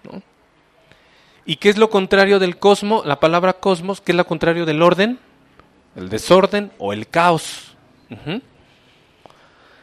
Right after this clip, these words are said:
Entonces, el, el argumento cosmológico significa defender a Dios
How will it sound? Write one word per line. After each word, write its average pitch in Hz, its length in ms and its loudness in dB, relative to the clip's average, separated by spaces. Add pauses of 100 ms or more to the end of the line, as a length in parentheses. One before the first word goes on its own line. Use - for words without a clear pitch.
Entonces, 175 760 -4 (380)
el, 143 220 -4
el 135 400 -4
argumento 160 680 -2
cosmológico 151 1120 -2 (1200)
significa 156 1040 -4 (1080)
defender 139 640 0
a 160 100 2
Dios 175 640 -4